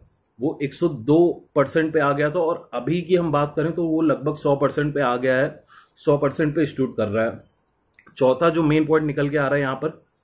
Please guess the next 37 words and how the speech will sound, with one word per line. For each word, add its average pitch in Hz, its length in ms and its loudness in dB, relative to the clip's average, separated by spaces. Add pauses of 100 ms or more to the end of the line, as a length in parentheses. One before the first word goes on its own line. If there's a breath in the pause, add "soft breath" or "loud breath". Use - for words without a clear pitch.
(160 soft breath)
लिक्विडिटी 147 600 0 (160)
कवरेज 139 440 0
रेशियो, 117 440 -4 (520 soft breath)
अगर 156 260 0
इसकी 151 260 -4
भी 180 120 -2
मैं 170 180 2
बात 160 260 2
करूँ 160 200 0
तो 170 60 -2
यहाँ 147 240 -2
पर 160 140 0
ये 156 220 2
थोड़ा 147 160 2
सा 151 120 0
बढ़ते 123 260 -2
हुए 156 100 4
देखने 151 280 2
को 151 80 -2
मिला 151 160 4
है। 156 80 4
लास्ट 139 360 0
ईयर 156 100 4
अगर 151 180 2
हम 151 240 -2
इसकी 143 260 -4
बात 139 280 2
करते 143 180 -4
हैं 156 80 -4
तो 160 60 -2
ये 151 160 0
एक - 80 -6
सौ 160 140 -6
चौदह 131 320 -2
परसेंट 151 400 0
पे 147 100 0
था, 143 120 -2